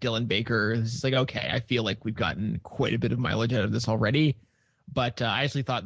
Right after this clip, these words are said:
there, that plot line was quite entertaining throughout. And I, and I also really liked the kids Googling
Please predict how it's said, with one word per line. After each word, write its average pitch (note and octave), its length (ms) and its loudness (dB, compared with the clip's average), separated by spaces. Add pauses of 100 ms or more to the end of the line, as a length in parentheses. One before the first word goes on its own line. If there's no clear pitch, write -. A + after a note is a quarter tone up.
there, B2 380 -2 (180)
that B2 240 -2
plot A#2+ 260 -4
line A2+ 220 -8
was A2+ 140 -8
quite A#2+ 280 -4
entertaining B2 500 -4
throughout. A2+ 320 -2
And C#3 100 -2
I, C#3 60 0
and C#3 120 -2
I C#3 80 0
also C#3+ 220 0
really C3+ 180 -4
liked B2 300 -8
the C3 80 -4
kids B2 360 -2
Googling B2 600 -2